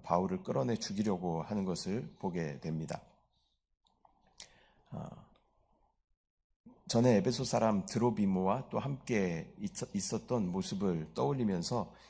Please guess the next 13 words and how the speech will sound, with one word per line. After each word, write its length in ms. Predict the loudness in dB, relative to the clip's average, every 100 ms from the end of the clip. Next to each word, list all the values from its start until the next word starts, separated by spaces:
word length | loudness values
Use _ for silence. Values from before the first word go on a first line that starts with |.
| _
이 120 | -2
사람이 580 | 2 4 4 4 2 -2 -4
이방인이 800 | 0 4 6 6 4 2 0 -4
들어올 340 | 0 2 2
수 220 | 0 -2 0
없는 380 | 2 2 2
성전의 460 | 0 -2 0 0 0
안뜰까지 800 | 0 -2 -2 -2 -4 -2 -4 -4 -10 -12 0
이방인을 640 | 4 4 4 2 2 0
데리고 600 | -2 -2 0 -2 -2 -6 -20 _
들어왔다라고 1400 | -4 0 2 0 2 2 4 0 -4 -4 0 0 0 -8 -4
이야기하는 720 | -2 0 -2 -4 -4 -4 -2
것이죠. 420 | -2 -4 -6 -8